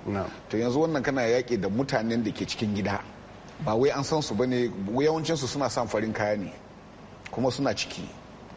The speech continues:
Speaker 2: Waɗansu kuna hulɗa da su ma baka san cewa don ra'ayin mutane ne. To, amma yanda muke yi yanzu, mun ga cewa especially waɗannan masu ɗaukan mutane,
Speaker 1: Mm.
Speaker 2: abin ya zama musu, ah,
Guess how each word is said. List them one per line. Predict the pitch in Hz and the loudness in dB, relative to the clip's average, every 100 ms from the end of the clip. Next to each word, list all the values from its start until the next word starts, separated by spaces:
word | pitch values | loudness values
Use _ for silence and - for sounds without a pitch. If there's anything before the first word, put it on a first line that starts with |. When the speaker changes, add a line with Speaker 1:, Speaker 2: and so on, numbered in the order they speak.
| - | -2
Speaker 2:
Waɗansu | 117 147 147 147 | 0 2 0 0
kuna | 160 123 | 2 2
hulɗa | 135 127 113 | 2 0 0
da | |
su | 101 139 | 0 0
ma | |
baka | 127 101 | 0 0
san | 117 - | -2 0
cewa | - 120 104 | 0 2 2
don | 135 | 2
ra'ayin | 131 151 - 135 127 | 4 2 2 2 2
mutane | 123 107 107 101 | 0 0 -2 -2
ne. | 95 87 - - - - - - | -4 -8 -14 -20 -18 -20 -12 -2
To, | 82 | 0
amma | 127 | 2
yanda | 143 170 156 | 2 4 2
muke | 143 139 135 | 2 0 0
yi | 120 | 2
yanzu, | 104 92 107 | 0 -2 -2
mun | 131 151 | 0 0
ga | 151 | 0
cewa | 139 147 127 117 87 | 2 2 4 2 -2
especially | 104 - 151 156 156 | -2 0 0 2 2
waɗannan | 135 135 131 | 2 0 2
masu | 123 - 127 123 123 - - - - - | 0 0 0 0 -2 -8 -14 -14 -6 0
ɗaukan | 139 156 151 | 2 4 2
mutane, | 147 131 101 90 - | 2 2 2 -2 -4
Speaker 1:
Mm. | 123 107 101 | -4 -4 -2
Speaker 2:
abin | 101 147 | 0 2
ya | 139 131 | 2 2
zama | 143 143 | 2 0
musu, | 139 139 127 123 120 - 90 | 0 0 2 2 0 0 0
ah, | 104 95 85 73 | 2 0 0 -2